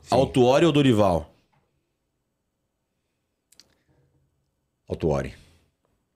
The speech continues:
Speaker 2: Ney Franco ou Cuca, no São Paulo? Primeira passagem do Cuca.
Speaker 1: Ney Franco ganhou, né?
Speaker 2: É mesmo? Miller ou Palinha?
Speaker 1: Miller.
Speaker 2: Cueva ou Ganso?
Speaker 1: Puta merda.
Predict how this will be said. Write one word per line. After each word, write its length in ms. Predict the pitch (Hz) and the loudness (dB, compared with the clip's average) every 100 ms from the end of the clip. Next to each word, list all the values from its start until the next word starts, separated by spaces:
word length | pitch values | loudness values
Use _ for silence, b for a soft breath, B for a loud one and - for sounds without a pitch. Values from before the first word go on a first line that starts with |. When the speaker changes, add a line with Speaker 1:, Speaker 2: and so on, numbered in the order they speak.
| b b b b b _ | b b b b b _
Speaker 2:
Ney 240 | 104 143 135 | -2 -2 -2
Franco 400 | - 147 185 185 | -2 -2 0 0
ou 60 | |
Cuca, 420 | - 131 - 82 - - | 2 -2 0 -6 -8 -8
no 100 | 95 | -6
São 140 | 98 | -4
Paulo? 280 | 85 78 - _ _ _ | -4 -6 -10 _ _ _
Primeira 240 | 98 110 117 | -4 -2 -2
passagem 300 | 117 110 98 | -2 -2 -2
do 100 | 95 | -2
Cuca. 280 | 92 - - _ _ _ _ _ _ _ _ _ _ _ _ _ _ _ _ _ _ _ _ _ _ _ _ _ | -4 -6 -14 _ _ _ _ _ _ _ _ _ _ _ _ _ _ _ _ _ _ _ _ _ _ _ _ _
Speaker 1:
Ney 140 | 123 | -12
Franco 320 | 127 110 101 107 | -8 -8 -8 -6
ganhou, 280 | 123 107 | -4 -4
né? 140 | 107 113 - _ _ _ _ - | -8 -12 -18 _ _ _ _ -4
Speaker 2:
É 140 | 107 | -2
mesmo? 380 | 123 120 147 92 - _ _ _ _ _ _ b b b b b | 0 0 0 -4 -8 _ _ _ _ _ _ b b b b b
Miller 420 | 92 110 156 175 | -4 0 2 0
ou 60 | 156 | 0
Palinha? 460 | 143 120 107 82 - _ _ - | -2 -2 -4 -6 -12 _ _ -16
Speaker 1:
Miller. 380 | 76 71 65 - _ _ | -12 -10 -12 -18 _ _
Speaker 2:
Cueva 340 | - 123 156 170 | -2 0 2 0
ou 120 | 139 | 0
Ganso? 480 | 123 120 98 - - _ _ _ _ _ _ _ _ _ _ _ _ _ _ _ _ _ _ _ _ _ _ _ _ _ _ _ _ - | 0 -2 -4 -10 -18 _ _ _ _ _ _ _ _ _ _ _ _ _ _ _ _ _ _ _ _ _ _ _ _ _ _ _ _ -14
Speaker 1:
Puta 440 | 123 - - 127 | -14 -14 -20 -20
merda. 320 | - - - | -20 -20 -20